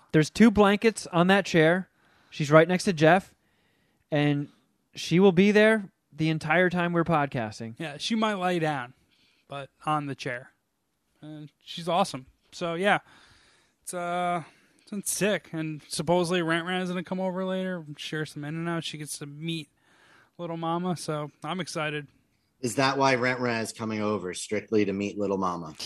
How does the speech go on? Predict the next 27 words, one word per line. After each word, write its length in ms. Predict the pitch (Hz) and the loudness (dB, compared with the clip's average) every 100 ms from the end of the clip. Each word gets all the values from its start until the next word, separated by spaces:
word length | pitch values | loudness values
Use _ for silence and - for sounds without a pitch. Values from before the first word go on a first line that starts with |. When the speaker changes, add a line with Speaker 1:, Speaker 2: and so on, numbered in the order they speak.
| - - | -8 -6
Speaker 2:
Yeah, 80 | 151 | -4
it's 100 | 151 | 0
Speaker 1:
Yes. 200 | 147 - | 0 0
Speaker 2:
not 80 | - | -8
to 80 | - | -12
fucking 320 | - 143 139 | -10 -10 -8
hang 180 | 139 147 | -8 -8
out 120 | 135 | -8
with 40 | |
me. 220 | 135 165 156 - | -8 -8 -10 -12
That's 160 | - - | -10 2
Speaker 3:
'Cause 180 | 143 | 4
you 100 | 131 | 8
guys 220 | 151 147 127 | 8 8 6
don't 220 | 139 127 | 4 4
hang 200 | 123 117 | 2 2
out 220 | 110 110 | 2 4
on 100 | 107 | 2
the 80 | 104 | 2
weekdays 560 | 110 104 - 92 87 | 0 -4 -2 -2 -2
usually, 460 | 85 87 78 82 76 | -6 -8 -6 -6 -4
right? 340 | 80 92 107 - _ _ - _ _ _ _ _ _ _ - | -2 0 0 -2 _ _ -20 _ _ _ _ _ _ _ -4
Speaker 1:
Not 240 | 269 320 | 4 6
usually, 380 | 196 196 180 156 | 8 8 8 6
but 160 | 143 165 | 8 6
we 140 | 170 | 6
do. 340 | 131 123 123 | 2 0 -2